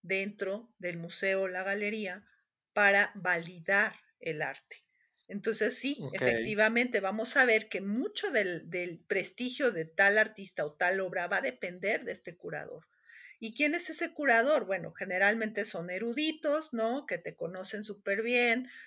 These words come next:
Speaker 1: todas las teorías filosóficas, estéticas, eh, etcétera, en torno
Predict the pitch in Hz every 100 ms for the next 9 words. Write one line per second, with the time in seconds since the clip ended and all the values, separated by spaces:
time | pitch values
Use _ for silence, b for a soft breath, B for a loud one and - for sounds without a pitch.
0 | B - 220 220 196 196 - 185 208 220
1 | 226 220 208 202 208 208 - 175 170 -
2 | 214 214 214 226 214 190 196 - 156 -
3 | 196 202 196 208 202 - 180 175 170 170
4 | - - 156 156 156 160 - 208 202 196
5 | 196 190 170 214 220 254 226 208 254